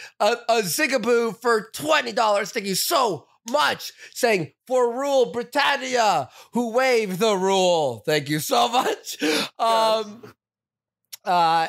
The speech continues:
Speaker 1: and, uh, and one more for now. Uh, Rex thirty-three, a-, A K A James Graves for twenty. What's up, James? What's up, Andy and Ashton? Our issues aside, hopefully Ralph won't bitch out of the fight because we all know.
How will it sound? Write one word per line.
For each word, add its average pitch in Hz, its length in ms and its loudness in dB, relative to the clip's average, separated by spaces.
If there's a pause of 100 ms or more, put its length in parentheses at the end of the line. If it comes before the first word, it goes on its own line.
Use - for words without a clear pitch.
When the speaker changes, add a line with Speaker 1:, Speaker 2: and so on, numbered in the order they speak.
Speaker 1:
and, 185 420 2 (100)
uh, 160 100 4 (220)
and 175 120 0
one 220 180 2
more 220 180 2
for 214 160 -4
now. 208 280 0 (280)
Uh, 202 220 2
Rex 254 240 0
thirty-three, 247 760 -2 (480)
a-, 208 200 -4
A 226 80 0
K 226 220 2
A 185 60 -2
James 202 420 0
Graves 233 440 0
for 190 140 -4
twenty. 262 360 0
What's 175 140 -2
up, 285 100 -4
James? 165 580 -2 (300)
What's 247 160 0
up, 240 120 -6
Andy 208 380 0
and 170 140 0
Ashton? 220 800 0
Our 185 120 2
issues 247 340 0
aside, 180 580 0 (220)
hopefully 240 360 0
Ralph 175 400 0
won't 170 240 -2
bitch 170 160 -2
out 170 80 2
of 165 60 0
the 156 80 -4
fight 180 400 0
because 143 220 -10
we 160 60 0
all 190 120 2
know. 175 340 0